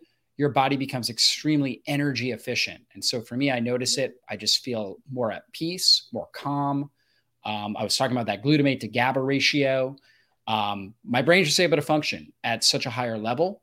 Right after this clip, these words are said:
and I'm able to, to create and produce at a higher level. And so really think it's a, a state of thriving. And you think about our ancestral past,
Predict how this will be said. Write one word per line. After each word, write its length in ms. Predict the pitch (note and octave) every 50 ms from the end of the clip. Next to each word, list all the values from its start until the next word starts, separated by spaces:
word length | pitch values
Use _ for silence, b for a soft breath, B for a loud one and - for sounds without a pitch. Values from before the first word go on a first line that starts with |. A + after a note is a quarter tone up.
| _
and 100 | - A#2+
I'm 100 | B2 A#2+
able 160 | A2+ A2+ A2 G#2+
to, 220 | G#2+ G#2 - -
to 160 | - - B2+
create 680 | A2 - - - A2+ G#2+ G#2+ A#2+ D3 E3 E3+ - - _ -
and 120 | A#2 A#2 A2
produce 480 | - - A2 G#2+ C#3+ D3+ B2 A2 -
at 60 | A2+ G#2
a 40 |
higher 300 | F#2 - A2 G#2+ G#2 G#2
level. 300 | G#2 G#2 F#2+ - D#2 F#2 A2+
And 100 | G2+ G2
so 440 | - - - C#3 B2+ A#2+ A#2 A2+ A2+ b b b b b b b
really 220 | D3 F3+ G3+ G3+
think 200 | G3 - F3+ C#3+
it's 140 | D#3+ C#3+ -
a, 80 | C#3+ - -
a 60 | B2+
state 320 | - - - D3+ C#3+ C#3
of 120 | A#2 - - _ - - - -
thriving. 640 | - A#2 G2+ A2 A#2 A#2+ C#3 D3+ E3+ F#3 G3 G3 -
And 200 | A#2+ A2+ A2 -
you 140 | - B2+ B2
think 140 | - C#3+ C3+
about 260 | C3 B2+ B2 A#2+ -
our 160 | B2 A#2 A2+ -
ancestral 560 | G2+ A#2+ A#2+ A2+ - C#3 B2 - - A#2+ G#2 -
past, 580 | - - E3 E3 D3+ C#3+ C3 - - - -